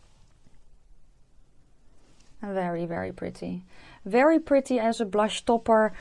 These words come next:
uh, very pretty as a blush, very pretty as an eyeshadow, you name it. So also Essence. I don't know if I said that,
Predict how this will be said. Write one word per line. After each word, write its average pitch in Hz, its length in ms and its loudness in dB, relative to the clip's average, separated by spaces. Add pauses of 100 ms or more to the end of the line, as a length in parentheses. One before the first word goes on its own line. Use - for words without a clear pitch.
(240)
uh, 202 160 4
very 247 400 6
pretty 262 400 2
as 190 180 -2
a 175 60 0
blush, 226 560 8
very 247 320 4
pretty 233 420 2
as 202 360 0
an 208 320 -4
eyeshadow, 202 720 6 (220)
you 208 260 2
name 262 340 6
it. 139 240 -4 (380)
So 262 280 4 (100)
also 247 500 6
Essence. 147 400 -4 (180)
I 165 140 0
don't 180 140 4
know 196 100 6
if 220 120 4
I 247 40 8
said 302 220 6
that, 330 180 6